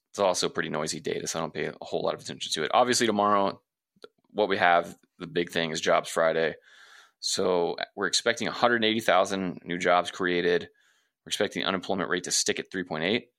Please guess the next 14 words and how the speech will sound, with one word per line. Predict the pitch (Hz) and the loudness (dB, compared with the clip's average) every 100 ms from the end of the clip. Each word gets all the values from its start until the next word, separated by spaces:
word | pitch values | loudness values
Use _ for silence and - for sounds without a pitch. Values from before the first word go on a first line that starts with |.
| _ | _
We're | 82 98 87 85 | -10 -4 0 0
expecting, | 80 - - 92 - 87 85 82 82 _ _ _ _ _ _ 87 | 0 -2 0 -2 -2 -6 -6 -6 -10 _ _ _ _ _ _ -4
um, | 87 87 82 78 - _ _ 92 | -2 -2 -4 -8 -14 _ _ 2
average | 95 98 | 2 4
hourly | 98 95 92 - | 2 4 0 -2
earnings | 92 98 101 - | 0 0 0 -2
to | |
go | 82 - 87 87 90 | -2 2 4 4 0
from | - 85 85 90 | -2 0 0 -2
four | - 107 92 | -2 0 0
point | 107 90 | -2 -2
two | - 101 110 | -2 -4 -4
to | 98 | -6
four | - - 90 98 120 | -8 -4 0 0 -2